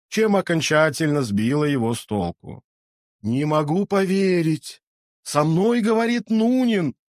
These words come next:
Что бы на это сказал идол-наставник? И, спохватившись, особь замолчала, предоставив говорить Аяку.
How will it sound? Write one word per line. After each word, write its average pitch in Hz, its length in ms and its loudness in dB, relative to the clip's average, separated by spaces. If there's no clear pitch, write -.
Что - 580 -4
бы 165 160 0
на 165 80 2
это 170 240 2
сказал 156 440 0
идол-наставник? 147 1000 0
И, 98 140 0
спохватившись, 98 1200 -4
особь 185 420 0
замолчала, 120 1000 0
предоставив 120 840 0
говорить 143 580 0
Аяку. 120 640 -2